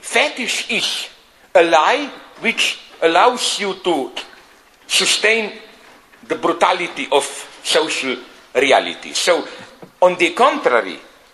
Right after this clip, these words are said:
symptom is the truth which undermines the lie which you live. In this sense, you know, don't underestimate the fetishists. They are not idiots.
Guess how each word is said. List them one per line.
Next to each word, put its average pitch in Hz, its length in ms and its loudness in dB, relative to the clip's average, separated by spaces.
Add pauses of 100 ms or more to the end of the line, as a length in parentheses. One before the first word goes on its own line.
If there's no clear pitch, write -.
(160)
symptom - 760 0
is - 600 -2
the 240 140 2
truth - 500 0 (140)
which - 400 -2
undermines 190 920 2
the 156 80 4
lie 98 320 2 (340)
which 117 260 -4
you 92 160 -6 (240)
live. 113 260 -4 (420)
In 170 120 -6
this 294 160 -2
sense, 294 480 0
you 208 100 -8
know, 262 120 4
don't - 320 2
underestimate 180 920 0 (220)
the 147 60 0
fetishists. - 760 -4
They 180 120 2
are 190 120 -2
not 285 260 0
idiots. - 720 -6